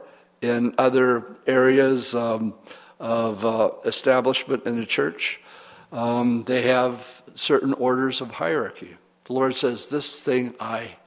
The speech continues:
hate," because it completely goes against who, uh, the Lord really was. All right, let's see if we can finish up our chapter here.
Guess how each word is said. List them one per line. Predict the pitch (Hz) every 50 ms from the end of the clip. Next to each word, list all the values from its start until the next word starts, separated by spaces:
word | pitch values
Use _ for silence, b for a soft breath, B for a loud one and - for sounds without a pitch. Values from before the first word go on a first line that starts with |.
| _ _
hate," | - - - - - - - - - _ _ b b b b b b b b b b b b b b b b
because | - 120 - 120 120 120 110 104
it | 117 110 -
completely | - 110 104 - 127 131 117 117 127
goes | 110 117 117 117 104 104
against | 101 110 117 117 110 107 - - -
who, | 113 117 113 113 104 98 B B B B B B B B B -
uh, | 107 107
the | 101 113
Lord | 110 110 113 117 113 107 101
really | 110 110 107 107 107
was. | 107 110 101 101 95 90 - - - - _ _ _ _ _ _ _ _ _ _ _ - -
All | - 123 123
right, | 123 135 -
let's | - 113 -
see | - 123
if | 110 101
we | 120
can | 107 107
finish | - 120 117 110 98 -
up | 117 101 107
our | 101
chapter | 92 - - 120 110 - - - 95
here. | - - 101 98 101 -